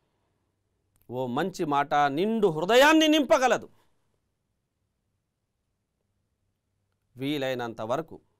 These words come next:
ఎప్పుడూ మనం ఎవరో ఒకరిని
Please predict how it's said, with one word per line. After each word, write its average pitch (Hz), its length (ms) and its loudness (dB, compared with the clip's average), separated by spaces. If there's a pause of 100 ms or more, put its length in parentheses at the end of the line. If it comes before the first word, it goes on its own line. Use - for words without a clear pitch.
(1600)
ఎప్పుడూ 302 440 4
మనం 294 340 4
ఎవరో 294 520 6
ఒకరిని 262 520 2